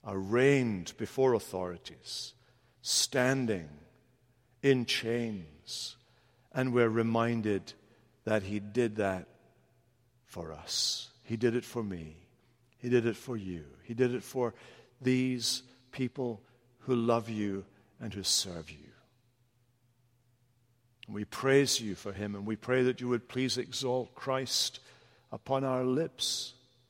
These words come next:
and in our hearts as we recognize his mediatorial reign, he who is the mediator, the one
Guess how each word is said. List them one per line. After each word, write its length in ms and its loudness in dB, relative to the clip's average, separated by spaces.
and 160 -8
in 140 -2
our 160 4
hearts 760 -8
as 320 0
we 380 -2
recognize 1160 2
his 520 2
mediatorial 1120 4
reign, 680 0
he 260 2
who 140 4
is 200 0
the 120 2
mediator, 800 0
the 120 -4
one 480 0